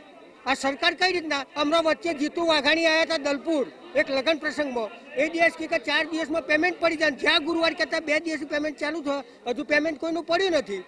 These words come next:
તો આ સરકાર કરે છે શું? આ માલ લઈને કરવાનું છે શું, કે માલ હજી લેવાનો છે કે નથી લેવાનો, એ જ જાહેર નથી થતું. કોઈ પુરવઠાના અધિકારીઓ સરખો જવાબ નથી આલતા, તો ખેડૂત જહ કયો?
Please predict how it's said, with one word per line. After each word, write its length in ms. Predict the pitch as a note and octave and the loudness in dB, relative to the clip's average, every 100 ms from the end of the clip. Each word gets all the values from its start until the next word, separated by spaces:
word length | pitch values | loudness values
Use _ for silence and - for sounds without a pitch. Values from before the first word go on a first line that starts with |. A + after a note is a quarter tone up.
| - - | -16 -6
તો 80 | D4+ | -2
આ 60 | |
સરકાર 420 | D#4+ C4 C4+ E4 E4+ | 0 -2 0 0 0
કરે 220 | D4+ F4 | 2 2
છે 60 | F#4 | 4
શું? 400 | F#4 D#4+ A#3 D3+ - - - - - - - - - | 4 4 0 -6 -14 -20 -20 -18 -18 -16 -18 -16 -4
આ 120 | C4 | -2
માલ 260 | D4+ C#4 E4 | 2 2 2
લઈને 400 | E4 E4+ E4+ E4+ | 0 0 2 2
કરવાનું 440 | D4+ D#4 F4+ F4+ | 0 2 2 4
છે 80 | D#4 | 4
શું, 180 | F4 F4+ | 4 4
કે 100 | E4+ | 2
માલ 220 | D4+ D#4+ | 4 4
હજી 180 | E4 E4 | 2 2
લેવાનો 400 | D4 D4 E4+ F4 | 2 4 4 2
છે 140 | E4+ | 0
કે 100 | F4 | 0
નથી 240 | E4 D#4+ E4 | 2 0 2
લેવાનો, 240 | F4 E4+ | 2 2
એ 160 | D4+ E4+ | 0 -2
જ 100 | D#4 | 2
જાહેર 220 | F4 F4 | 4 4
નથી 120 | E4 | 0
થતું. 360 | - D#4 C#4+ C4+ - - - | -2 -4 -6 -10 -16 -20 -4
કોઈ 140 | E4 | -2
પુરવઠાના 540 | E4+ E4 E4+ E4+ E4+ F4 | -2 -2 0 2 4 4
અધિકારીઓ 400 | D#4+ E4 E4+ E4+ | 2 0 0 0
સરખો 240 | E4 E4+ | 0 -2
જવાબ 280 | E4+ E4 F4+ | 0 2 2
નથી 300 | E4 D#4 C#4+ | 0 -2 0
આલતા, 320 | C4+ G#3 G3 F3+ - - | -2 -2 -6 -8 -12 -10
તો 80 | C#4+ | -4
ખેડૂત 300 | C#4+ D#4+ D4+ | -2 -2 0
જહ 240 | D4+ D#4+ | 2 4
કયો? 300 | F4 D#4+ A3 | 2 0 -2